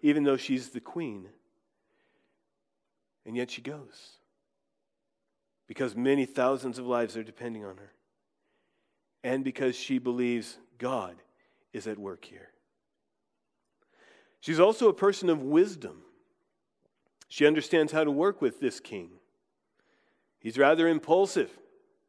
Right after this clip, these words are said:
The last time he was challenged by a queen, he did not react well.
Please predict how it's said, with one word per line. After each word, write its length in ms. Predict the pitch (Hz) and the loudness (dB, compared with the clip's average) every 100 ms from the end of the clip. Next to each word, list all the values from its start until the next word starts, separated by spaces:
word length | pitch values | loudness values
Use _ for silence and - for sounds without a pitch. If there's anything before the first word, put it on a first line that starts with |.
| _ _ _ _ _ _ _ - | _ _ _ _ _ _ _ -6
The 100 | 107 | 4
last 300 | 139 180 - | 6 6 2
time 180 | 185 180 | 2 4
he 120 | 190 | 6
was 180 | 156 - | 4 2
challenged 580 | - 180 196 190 180 | 2 4 4 2 2
by 160 | 196 180 | 4 6
a 140 | 170 | 6
queen, 480 | 151 - 190 220 233 | 4 4 4 4 -2
he 240 | 156 185 165 | -4 -4 0
did 180 | 151 | 2
not 300 | 139 160 190 | 2 0 0
react 420 | 156 165 180 175 - | -2 -2 0 -2 -2
well. 520 | 175 165 98 82 | -2 -2 -6 -14